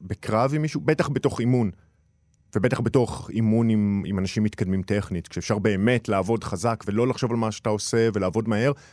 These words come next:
ועדיין לעשות את זה בצורה שאתה יכול להיות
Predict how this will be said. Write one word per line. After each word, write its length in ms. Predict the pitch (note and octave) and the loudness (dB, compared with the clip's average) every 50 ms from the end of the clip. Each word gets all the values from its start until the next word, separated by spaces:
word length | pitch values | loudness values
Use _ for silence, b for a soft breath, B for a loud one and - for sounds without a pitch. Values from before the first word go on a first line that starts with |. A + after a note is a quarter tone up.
| b b b | b b b
ועדיין 460 | G2 F2 G#2 F#2 G#2 G#2 B2 B2 B2 A#2 | -4 -2 -2 -2 2 2 2 2 4 2
לעשות 260 | A2 G2 - A2+ A#2 | 2 0 0 -2 -2
את 80 | G2+ | -2
זה 80 | G#2 G2+ | -2 -2
בצורה 680 | E2+ F#2 - - - G2+ F2+ D#2+ F#2+ F#2+ G2 G2 G2 G2 F#2 | -4 -4 -6 -4 -4 -2 -2 0 0 0 2 2 0 -2 -4
שאתה 560 | - - - F#2+ F2 F2 F2 F2 F2+ - F#2+ | -6 -4 -4 -2 -2 0 -2 -2 -2 -2 -4
יכול 220 | F#2 - - G2+ | -4 -2 -2 -2
להיות 420 | F#2+ F2 F2+ F2+ - _ _ - | -2 0 -2 -2 -4 _ _ -20